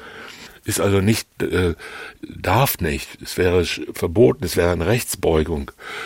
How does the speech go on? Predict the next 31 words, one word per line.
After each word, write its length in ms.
durch 140
Staatsanwälte, 680
wenn 120
die 100
sagen 320
würden, 200
wir 100
vertreten 500
völlig 440
einseitig 580
nur 160
die 240
Interessen 520
unseres 640
District 440
Attorneys, 760
äh, 40
unseres 600
Generalstaatsanwalts 1120
und 160
wir, 140
der 160
muss, 400
muss 220
gewählt 420
werden, 180
der 100
braucht 240
ein 160
paar 180
Erfolge 500